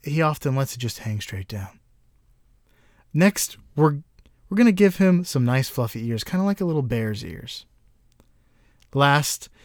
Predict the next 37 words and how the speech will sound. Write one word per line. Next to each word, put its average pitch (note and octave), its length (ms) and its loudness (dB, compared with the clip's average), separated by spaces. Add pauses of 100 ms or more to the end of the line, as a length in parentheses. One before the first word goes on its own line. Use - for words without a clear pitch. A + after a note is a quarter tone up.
(160)
give F#3 160 6
him G3+ 120 8
a G3+ 80 6
larger F3 440 4
nose D#3+ 360 4
that's C#3+ 240 -4
wider B2+ 400 2
and B2 140 0
sticks - 320 -6
out G2+ 160 -6
a G#2+ 60 -6
bit G#2 180 -8
more. G2 300 -14 (1000)
There A2+ 160 -2
you C#3+ 120 2
have A2 260 -2
it, G2+ 140 -6 (340)
the C3 100 0
Malabar G3+ 540 6
giant D#3 360 4
squirrel, C#3 300 2
which D3 180 2
lives A3 680 2
in D#3 80 -2
the C#3 120 0
evergreen D#3 440 2
forests A#2+ 440 -2
of A2+ 80 -2
India, A2 380 0 (480)
particularly F3 680 4 (120)
on B2 420 0
the A#2 380 -2 (260)
coastal A#2+ 440 -6
parts - 340 -10
of C#3 80 -12
the G#2 80 -10
peninsula. - 720 -14